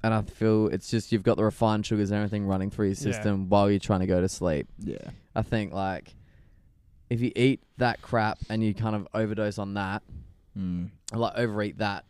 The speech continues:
Speaker 1: you know what I mean? And then it's like you go to sleep, you wake up feeling crap.
Speaker 3: Yeah.
Speaker 1: Um, yeah, so I feel like that's a big one too.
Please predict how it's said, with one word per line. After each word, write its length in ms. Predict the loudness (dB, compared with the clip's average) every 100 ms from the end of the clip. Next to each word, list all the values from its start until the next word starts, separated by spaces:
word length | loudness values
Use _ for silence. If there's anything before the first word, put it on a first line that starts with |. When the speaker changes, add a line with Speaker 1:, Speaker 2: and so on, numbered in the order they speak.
| -8
Speaker 1:
you 100 | -6
know 80 |
what 80 | -4
I 40 | -4
mean? 300 | -4 -4 -6
And 120 | -6
then 80 | -6
it's 120 | -4
like 120 | -6
you 60 | -4
go 140 | 0 -2
to 60 |
sleep, 240 | 0 -4 -2
you 80 | -2
wake 320 | -2 -2 -2
up 120 | -4
feeling 300 | -2 -4 -4
crap. 300 | -2 -2 -2 _ -20 -10
Speaker 3:
Yeah. 300 | -2 0 -2 -10 -6
Speaker 1:
Um, 500 | -4 -2 -6 -10 -14 -16 -20 _ -10
yeah, 300 | 0 0 0
so 140 | -6 -8
I 20 |
feel 160 | -2
like 60 | -2
that's 100 | -2
a 60 | -4
big 180 | -4 -2
one 160 | -4
too. 320 | -2 -2 -2